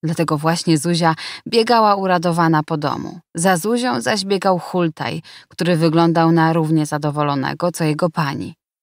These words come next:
Właściwie Hultaj zawsze wyglądał na zadowolonego, nawet wtedy, gdy spał. Ale kiedy Zuzia biegała i szalała tak jak teraz, a on mógł za nią ganiać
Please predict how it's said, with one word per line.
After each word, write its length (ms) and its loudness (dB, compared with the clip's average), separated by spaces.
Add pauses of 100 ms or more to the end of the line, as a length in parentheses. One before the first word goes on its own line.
(120)
Właściwie 320 0
Hultaj 420 -2
zawsze 340 0
wyglądał 500 2
na 180 2
zadowolonego, 840 -2 (340)
nawet 320 0
wtedy, 520 -2
gdy 220 -4
spał. 500 -2 (240)
Ale 200 -2
kiedy 300 -2
Zuzia 340 -2
biegała 480 0
i 80 -2
szalała 500 0
tak 180 -10
jak 160 -6
teraz, 500 -4 (360)
a 140 -4
on 260 2
mógł 320 -4
za 160 0
nią 240 4
ganiać 600 -2